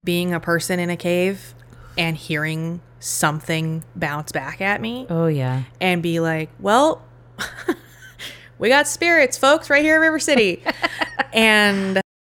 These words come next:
Speaker 1: I think that there, one of the reasons that caves can be, and this is not me saying that there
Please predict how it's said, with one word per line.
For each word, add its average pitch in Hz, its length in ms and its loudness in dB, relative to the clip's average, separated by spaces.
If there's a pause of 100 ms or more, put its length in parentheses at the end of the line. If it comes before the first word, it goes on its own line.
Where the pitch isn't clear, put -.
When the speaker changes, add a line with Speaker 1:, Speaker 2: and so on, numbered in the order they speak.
(160)
Speaker 1:
I 196 280 2
think 202 360 -4
that 175 320 0
there, 190 280 0 (160)
one 190 280 0
of 196 260 -4
the 175 160 -2
reasons 165 1000 -4
that - 280 -8
caves 170 480 -6
can 160 240 -6
be, 170 280 -4
and 156 120 -6
this 160 120 -6
is 170 120 -8
not 170 160 0
me 190 120 -2
saying 170 300 -2
that 156 100 -2
there 156 120 -6